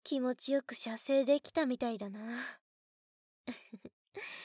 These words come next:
最後まで言うこと聞けて偉いぞ。よ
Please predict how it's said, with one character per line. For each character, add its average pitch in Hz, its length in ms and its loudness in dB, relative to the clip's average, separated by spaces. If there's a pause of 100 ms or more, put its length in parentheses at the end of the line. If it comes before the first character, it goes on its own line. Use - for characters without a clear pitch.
(520)
最 247 380 0
後 233 140 -2
ま 208 140 -6
で 208 140 -8
言 240 180 4
う 247 60 2
こ 269 140 0
と 247 120 0
聞 - 180 -14
け 214 160 -12
て - 140 -10
偉 233 340 2
い 294 60 4
ぞ。 254 120 -2
よ 262 260 0